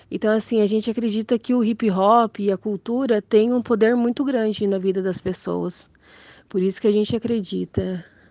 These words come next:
acredita nisso. E o festival, a gente acredita que o ano que vem vai ser maior ainda.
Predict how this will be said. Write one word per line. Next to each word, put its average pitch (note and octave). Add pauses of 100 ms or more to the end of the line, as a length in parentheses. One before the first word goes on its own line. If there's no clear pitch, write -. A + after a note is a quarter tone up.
acredita F#3
nisso. A#3+ (760)
E G3+
o G3
festival, G3+
a A#3+
gente A3+
acredita G#3+
que -
o A3+
ano B3
que B3
vem A#3
vai B3+
ser B3
maior A3+
ainda. A#3